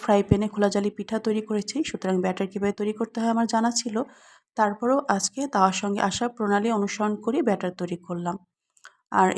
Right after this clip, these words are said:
এই যে তাওয়াটা কিন্তু বেশ গরম হয়ে গিয়েছিল, টিস্যু দিয়ে এটা চারপাশে তেল লাগিয়ে নিচ্ছিলাম। খুব সাবধানে কাজটা করতে হচ্ছিল, কারণ হাতের মধ্যে খুব গরম লাগছিল। আর এই তো বিসমিল্লাহ বললে খোলা জালি তাওয়াটার মধ্যে প্রথম খোলা জালি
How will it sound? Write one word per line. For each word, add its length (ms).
এই 160
যে 100
তাওয়াটা 340
কিন্তু 240
বেশ 140
গরম 280
হয়ে 200
গিয়েছিল, 440
টিস্যু 240
দিয়ে 180
এটা 120
চারপাশে 540
তেল 200
লাগিয়ে 300
নিচ্ছিলাম। 380
খুব 100
সাবধানে 440
কাজটা 300
করতে 280
হচ্ছিল, 300
কারণ 220
হাতের 300
মধ্যে 200
খুব 140
গরম 340
লাগছিল। 400
আর 120
এই 140
তো 80
বিসমিল্লাহ 440
বললে 240
খোলা 220
জালি 240
তাওয়াটার 360
মধ্যে 280
প্রথম 300
খোলা 240
জালি 180